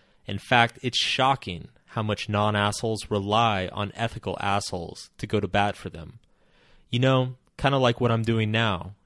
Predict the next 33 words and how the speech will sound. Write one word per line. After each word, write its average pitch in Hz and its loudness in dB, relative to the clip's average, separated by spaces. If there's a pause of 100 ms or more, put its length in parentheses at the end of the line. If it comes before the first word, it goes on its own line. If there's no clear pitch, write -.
you 104 -8
candy-ass 95 -2
snowflakes. 95 -2 (460)
Seriously, 98 0
people, 90 -4 (120)
you're 120 -2
fucking 113 -2
welcome. 85 -6 (560)
You 147 0
know 175 4
how 175 4
many 165 2
times 143 0
I've 113 0
stuck - -2
my 117 0
neck 104 -2
out 110 0
for 101 -10
shit - 2 (160)
you 110 0
care 107 2
about 127 4
but 104 -2
are 95 -2
too 117 -2
scared 110 0
to 104 -10
say? 120 0 (560)
Christ - 0
on 92 0
a 101 -8
cupcake. - -8